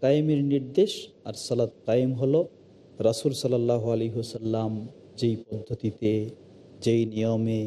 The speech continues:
যেই সময়ে সালাত আদায় করেছেন, ঠিক সেই সময়ে, সেই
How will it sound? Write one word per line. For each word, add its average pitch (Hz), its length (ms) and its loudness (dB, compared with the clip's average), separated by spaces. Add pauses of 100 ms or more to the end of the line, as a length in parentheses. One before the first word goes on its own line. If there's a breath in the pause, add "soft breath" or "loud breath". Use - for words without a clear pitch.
(460)
যেই 117 180 2 (140)
সময়ে 113 440 0 (680)
সালাত 170 360 4
আদায় 151 260 2
করেছেন, 175 360 -2 (460)
ঠিক 156 160 -4 (160)
সেই 185 180 2 (120)
সময়ে, 123 380 0 (120)
সেই 123 180 0